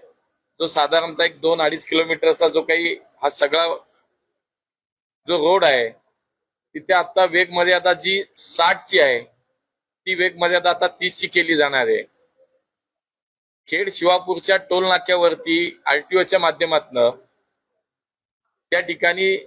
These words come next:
जे ओव्हरलोडेड आपल्याला पाहतो की जी जड वाहनं आहेत, ती जड वाहनं येताना त्यांचा आता लोड चेक केला तिथं जाणार आहे.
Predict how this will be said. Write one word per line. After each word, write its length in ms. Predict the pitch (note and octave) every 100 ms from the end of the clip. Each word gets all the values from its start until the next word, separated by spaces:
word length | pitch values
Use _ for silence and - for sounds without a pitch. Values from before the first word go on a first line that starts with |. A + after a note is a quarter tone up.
| _ _ _ _ _ _ _ -
जे 140 | F3 F#3+ E3 - _ _ _ _ _ _
ओव्हरलोडेड 560 | D#3+ F3+ F3 E3+ F#3 F3+
आपल्याला 320 | - E3+ F3
पाहतो 320 | D#3 D3+ E3+
की 160 | D3+ D#3+
जी 180 | E3
जड 280 | F3+ D#3+ F#3
वाहनं 300 | G3+ E3 E3
आहेत, 220 | D#3 B2+ A2+ _ _ _ _ _ _ _ _ _ _ _ -
ती 80 | F3+
जड 280 | C3 F3+
वाहनं 260 | G3 F3+ F3+
येताना 360 | F#3 F3+ F3+ F#3
त्यांचा 300 | F3+ F3 F#3
आता 180 | F#3
लोड 240 | F3+ E3+ F#3+
चेक 280 | - F#3+ -
केला 140 | F3+
तिथं 260 | E3+ D#3 E3
जाणार 300 | D3+ D3 C#3+
आहे. 140 | B2